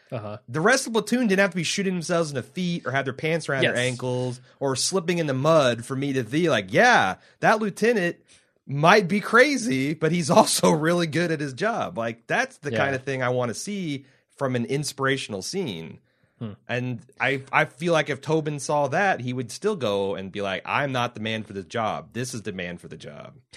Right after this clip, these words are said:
Speaker 1: Yeah, I, I just don't think these people are good at their jobs.
Speaker 2: It d-
Speaker 1: Like, and, and especially
Speaker 2: All right.
Speaker 1: just the construction workers.
Speaker 2: Yes, this, the show is screaming that at a very loud le-, le-, uh, level.
Speaker 1: Yeah.
Speaker 2: These people are all bad at their jobs.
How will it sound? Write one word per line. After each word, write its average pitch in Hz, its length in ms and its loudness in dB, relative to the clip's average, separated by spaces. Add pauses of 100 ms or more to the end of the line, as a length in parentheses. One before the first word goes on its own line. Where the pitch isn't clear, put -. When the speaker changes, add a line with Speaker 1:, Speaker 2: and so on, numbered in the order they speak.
(140)
Speaker 1:
Yeah, 220 140 -2
I, 233 120 -4 (180)
I 190 80 0
just 233 160 -4
don't 247 200 0 (140)
think 196 180 -4
these 185 140 -4
people 180 280 -4
are 254 120 0
good 123 160 -4
at - 80 -14
their 101 80 -10
jobs. 92 600 -18
Speaker 2:
It 139 120 -12
d- 170 80 -8
Speaker 1:
Like, 139 200 -2 (120)
and, 160 220 -4
and 175 80 -4
especially 202 380 4
Speaker 2:
All 160 60 8 (100)
right. 160 80 2
Speaker 1:
just 160 200 -4
the 156 60 -2
construction 139 500 -4
workers. 113 140 4
Speaker 2:
Yes, 135 400 4
this, 127 320 -4
the 120 340 -2
show 190 400 4
is 135 140 2
screaming 165 500 -2
that 98 240 -2
at 104 100 -6
a 104 60 -6
very 127 320 0
loud 120 320 0
le-, 107 240 -2
le-, 104 260 -4
uh, 87 140 -10
level. 101 360 -4
Speaker 1:
Yeah. 95 200 -8
Speaker 2:
These 127 220 -6
people 127 340 -6
are 101 100 0
all 110 140 2
bad 107 260 0
at 101 100 -6
their 98 100 -8
jobs. 85 580 -8